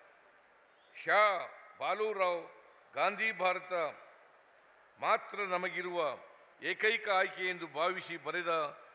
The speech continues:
ಬದುಕಿದ ಕೆ ವಿ ಶಂಕರೇಗೌಡರು, ಡಾಕ್ಟರ್ ಬೆಸಗರಳ್ಳಿ ರಾಮಣ್ಣವರು, ಜಾನಪದ ಕ್ಷೇತ್ರದ ಜಿ ಶಂ ಪರಮಶಿವಯ್ಯನವರು, ಎಚ್ ಎಲ್ ನಾಗೇಗೌಡರು, ಕನ್ನಡ ಸಾಹಿತ್ಯ ಪರಿಷತ್ತಿಗೆ ಘನತೆ ತಂದುಕೊಟ್ಟ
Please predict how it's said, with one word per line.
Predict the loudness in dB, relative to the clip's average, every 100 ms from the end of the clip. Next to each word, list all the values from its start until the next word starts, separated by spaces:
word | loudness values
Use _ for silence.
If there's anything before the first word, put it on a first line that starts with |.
| -20 -10
ಬದುಕಿದ | -6 -6 -8 -2 0 2 0 -8 -20 -6
ಕೆ | -4
ವಿ | -2 -2 -4
ಶಂಕರೇಗೌಡರು, | -6 -8 -4 -4 -2 -6 -8 -10 -12 -16 -20 -20 _ _ _ _ 2
ಡಾಕ್ಟರ್ | 2 2 -4 -4
ಬೆಸಗರಳ್ಳಿ | -4 -4 -2 -2 0 0 0
ರಾಮಣ್ಣವರು, | 0 0 -2 -2 -4 -4 -10 -14 -20 -20 -20 -20 _
ಜಾನಪದ | 2 2 2 -2 -2
ಕ್ಷೇತ್ರದ | -2 -4 -4 -4 -4 0 0 0 -6 -18 -20 -20 -14
ಜಿ | -8 -8
ಶಂ | -4 -4 -4
ಪರಮಶಿವಯ್ಯನವರು, | -4 -4 -4 -6 -6 -4 -4 -6 -8 -10 -14 -20 -20 -20 -12 -8
ಎಚ್ | -8 -2
ಎಲ್ | -2 2
ನಾಗೇಗೌಡರು, | 2 4 4 2 -2 -4 -8 -12 -18 -20 -20 -10
ಕನ್ನಡ | -4 0 2
ಸಾಹಿತ್ಯ | 2 4 2 2 -2
ಪರಿಷತ್ತಿಗೆ | -6 -6 -6 -6 -6 -6
ಘನತೆ | -2 -2 -4
ತಂದುಕೊಟ್ಟ | -8 -10 -12 -10 -10 -4